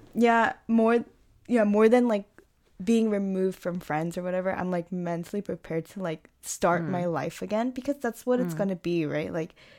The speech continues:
Speaker 1: you go back to Korea, not even going back, it's like you practically going for
Speaker 2: Right.
Speaker 1: the first time since you've freaking moved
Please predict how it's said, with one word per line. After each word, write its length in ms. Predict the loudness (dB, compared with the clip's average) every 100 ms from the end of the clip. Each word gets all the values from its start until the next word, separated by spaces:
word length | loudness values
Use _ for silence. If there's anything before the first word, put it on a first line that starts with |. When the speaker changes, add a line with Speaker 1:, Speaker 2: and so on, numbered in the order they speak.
| -18
Speaker 1:
you 160 | -8 -2
go 80 | 0
back 220 | 0 -4
to 60 | -6
Korea, 560 | -12 -6 -2 -2 -4 -4
not 160 | 0 2
even 160 | 4 4
going 240 | 2 0
back, 240 | -4 -4
it's 140 | -6 -8
like 80 | -10 -14 _ _ _ _
you 160 | -2 -2
practically 560 | -2 -6 -6 -4 -2 -2
going 240 | -2 -4
for 120 | -4 -6
Speaker 2:
Right. 80 |
Speaker 1:
the 60 | -4
first 240 | -4 -4 -8
time 400 | -10 -8 -6 -8 -12 _ _ _ _ _
since 460 | -8 0 0 0 -2
you've 240 | -6 -6 -14 _ -12
freaking 400 | -6 -2 0 0
moved 380 | 0 -2 -4